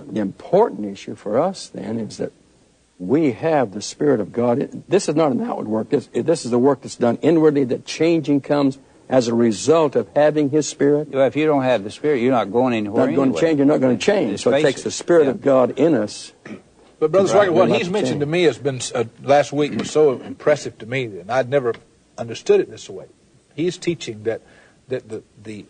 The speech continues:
Speaker 3: unbelievers will be able to watch us as we leave this earth.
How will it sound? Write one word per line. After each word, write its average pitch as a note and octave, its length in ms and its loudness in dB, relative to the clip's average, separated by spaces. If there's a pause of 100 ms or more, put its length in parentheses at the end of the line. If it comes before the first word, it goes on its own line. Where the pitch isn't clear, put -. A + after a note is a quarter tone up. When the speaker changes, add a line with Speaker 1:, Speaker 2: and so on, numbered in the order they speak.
Speaker 3:
unbelievers D3+ 600 2
will C3 80 0
be D#3+ 160 2
able D3 140 0
to C#3 80 4
watch D#3+ 420 0
us - 380 -14 (500)
as A#2+ 180 -10
we C3 140 -2
leave D3 220 2
this C#3+ 200 0
earth. G3+ 200 -6